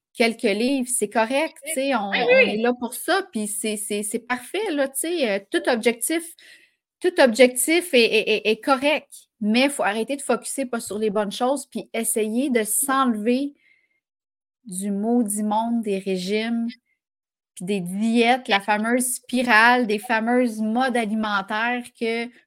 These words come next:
Speaker 1: au final, tu sais, dans le fond, là, on s'entend qu'un régime, là, quatre-vingt-quinze pour cent des gens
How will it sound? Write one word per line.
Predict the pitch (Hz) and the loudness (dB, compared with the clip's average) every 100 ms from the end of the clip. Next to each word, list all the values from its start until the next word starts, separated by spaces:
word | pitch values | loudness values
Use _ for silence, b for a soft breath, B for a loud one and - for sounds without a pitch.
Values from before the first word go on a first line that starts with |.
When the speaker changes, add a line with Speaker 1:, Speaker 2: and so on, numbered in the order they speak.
| _ | _
Speaker 1:
au | 196 | -4
final, | 208 - 220 214 208 254 277 208 | -4 -6 -6 -2 0 2 0 -4
tu | - | -6
sais, | 277 | -4
dans | 254 | -2
le | 196 | -4
fond, | 196 247 262 | -4 -4 -2
là, | 240 | -2
on | 202 | -2
s'entend | 202 202 202 240 | -6 -6 -4 -4
qu'un | 247 214 | -2 -4
régime, | 190 202 190 214 240 233 | -2 -4 -4 -2 -2 -2
là, | 220 | -4
quatre-vingt-quinze | 220 220 220 214 208 240 240 | -10 -10 -8 -8 -4 -2 -2
pour | 240 208 | -2 -10
cent | - 220 | -6 -6
des | 214 202 185 | -4 -4 -4
gens | 185 202 202 233 | -6 -4 -2 -2